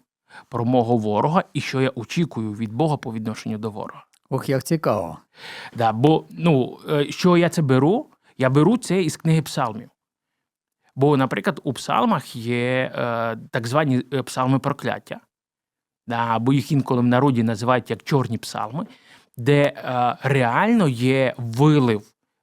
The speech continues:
Speaker 1: е, своїх емоцій і почуттів, е, автори псалмів виражають свої емоції і почуття по відношенню до ворогів, і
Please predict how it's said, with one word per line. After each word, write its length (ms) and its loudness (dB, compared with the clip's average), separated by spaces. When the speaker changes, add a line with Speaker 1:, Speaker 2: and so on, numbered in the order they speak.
Speaker 1:
е, 480 -2
своїх 460 0
емоцій 420 -2
і 60 0
почуттів, 720 -6
е, 220 -4
автори 380 -2
псалмів 420 -6
виражають 420 0
свої 280 -4
емоції 340 -6
і 40 -8
почуття 480 -4
по 120 -2
відношенню 840 -2
до 160 0
ворогів, 500 0
і 460 2